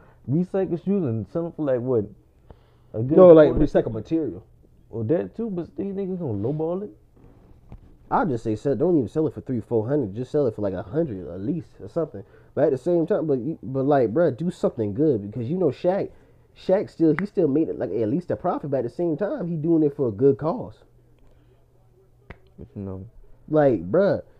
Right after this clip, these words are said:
Speaker 2: and the thing, wa-, and that makes no sense whatsoever. Like, bruh, you could have been doing this, but it took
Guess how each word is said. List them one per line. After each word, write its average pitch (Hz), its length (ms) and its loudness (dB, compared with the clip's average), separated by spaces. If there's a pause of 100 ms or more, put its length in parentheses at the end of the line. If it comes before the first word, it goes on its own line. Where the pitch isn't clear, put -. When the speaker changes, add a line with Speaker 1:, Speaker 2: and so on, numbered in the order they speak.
(280)
Speaker 2:
and 147 140 4
the 139 60 4
thing, 190 360 0
wa-, 196 120 2
and 160 400 2
that 156 280 0
makes 139 600 -2
no 165 220 2
sense 170 300 -4
whatsoever. 151 720 -2
Like, 127 260 0
bruh, 143 280 -2
you 175 80 -2
could 139 160 0
have 104 220 -2
been 156 320 2
doing 143 380 0
this, 104 200 -4
but 110 280 0
it 123 200 -2
took - 140 -8